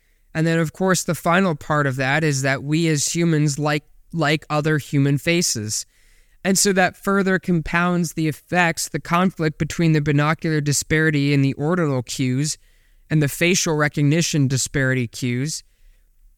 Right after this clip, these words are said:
And the brain is like, "Well, this is a person, so obviously the person is looking at us."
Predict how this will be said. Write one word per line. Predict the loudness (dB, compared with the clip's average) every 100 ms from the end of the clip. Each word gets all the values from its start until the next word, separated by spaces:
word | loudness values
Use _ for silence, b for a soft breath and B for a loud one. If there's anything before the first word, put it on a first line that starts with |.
| _ _ 2
And | 4
the | 4
brain | 4 2
is | 2 2
like, | 2 2
"Well, | -2
this | 0 0 0
is | -2
a | -2
person, | -2 -2 0 0 2 2
so | 0 0 0 0
obviously | 0 0 0 0 -2 -2
the | 0
person | -2 -2 -2 2 2
is | 2
looking | 2 2 4 2
at | 0 -8
us." | -8 -8 -8